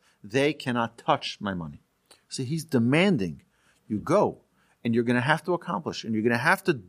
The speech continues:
work hard. You're not gonna get a free ride just because your father is successful. And it's an important thing for us to re-, realize and internalize this idea that just because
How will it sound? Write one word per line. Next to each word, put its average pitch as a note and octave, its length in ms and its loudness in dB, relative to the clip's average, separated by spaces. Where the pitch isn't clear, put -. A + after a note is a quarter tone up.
work E3+ 340 0
hard. C#4+ 380 2
You're D3 120 0
not G#3 180 4
gonna B3+ 140 4
get G#3+ 160 4
a G#3 60 6
free G#3+ 220 0
ride F#3+ 340 4
just - 260 0
because E3 460 0
your D3+ 100 4
father F#3 460 4
is A#2 100 0
successful. - 600 -2
And A#2+ 60 -4
it's A#2+ 140 -4
an D#3+ 60 -2
important F#3 400 0
thing D3+ 260 2
for C3+ 200 0
us C#3 220 2
to A2 300 -2
re-, C#3+ 420 2
realize C#3+ 840 0
and A#2+ 100 0
internalize A#2+ 680 0
this C#3+ 180 2
idea C3+ 480 -2
that C3+ 520 0
just G#3+ 300 2
because F3 760 2